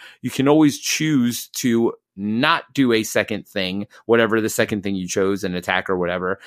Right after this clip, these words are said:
and either heal one extra or move one extra space. So there's a little bit of flexibility in what you're doing there as well, even after you see the order of things and how things have shaken out a little bit.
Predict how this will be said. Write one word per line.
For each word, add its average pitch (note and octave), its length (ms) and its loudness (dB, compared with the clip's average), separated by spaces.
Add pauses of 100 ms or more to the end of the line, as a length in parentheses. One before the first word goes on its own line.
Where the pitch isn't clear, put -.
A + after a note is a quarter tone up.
(120)
and A#2+ 220 0
either A2+ 300 -2
heal F3 400 2
one D#3+ 200 0
extra D3+ 540 0 (300)
or C3+ 260 6
move B2+ 300 0
one G2 160 -4
extra F#2 340 -10
space. - 460 -16 (240)
So C3+ 280 4
there's B2 200 4
a B2+ 60 0
little D3+ 300 2
bit B2+ 280 2
of A2+ 260 -4
flexibility A#2 880 -2
in A2 160 -4
what G#2+ 180 -6
you're G#2 80 -14
doing G#2 300 -4
there C#3 260 4
as A#2 160 -4
well, D#3+ 380 2 (200)
even D3+ 380 -2
after C3 340 -2
you A#2+ 120 -2
see A#2 200 -4
the G2 140 -8
order D3 300 0
of C3 100 -2
things B2+ 400 -2
and G#2 140 -6
how G#2 140 0
things G#2 280 -8
have F#2 140 -10
shaken E2+ 320 -8
out C#2 180 -14
a A1 60 -20
little A#1+ 160 -14
bit. - 160 -18